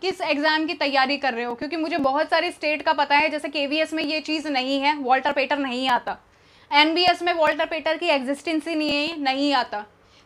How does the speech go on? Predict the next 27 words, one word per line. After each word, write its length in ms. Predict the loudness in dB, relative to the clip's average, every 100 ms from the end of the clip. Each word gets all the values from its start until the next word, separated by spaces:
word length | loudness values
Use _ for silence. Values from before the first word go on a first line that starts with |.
| 0
चेन्नई 440 | 4 6 4 2 2
जो 160 | -2
स्टेट 380 | -2 -2 -2 0
बोर्ड 200 | 0 2
का 100 | 4
पेपर 340 | 2 2 4 4
होता 340 | 2 4 4
है, 160 | 4 2
उसमें 300 | -4 -4 -2
वॉल्टर 360 | 0 0 0
पेटर 320 | -2 -2 -4 -2
का 100 | -2
एक 280 | -2 2
आधा, 300 | 4 6 2 -2 _ _ _ _ _ _ -8
मतलब, 440 | -2 2 2 0 -14 2
वर्क 320 | 6 6 4
दिया 340 | -2 4 6 6
गया 240 | 4 0
है, 200 | -2 -8 _ _ _ _ _ _ _ _ _ _ _ _ _
ठीक 160 | -8 -4
है। 120 | -6 -8 _ _ _ _ _ _ -20 _ _ _ -2
Make 260 | 2 4
a 60 | 4
notes 380 | 4 4 4 2
on 280 | 6 6 6
Walter 340 | 4 4 4 2
Pater 260 | 2 0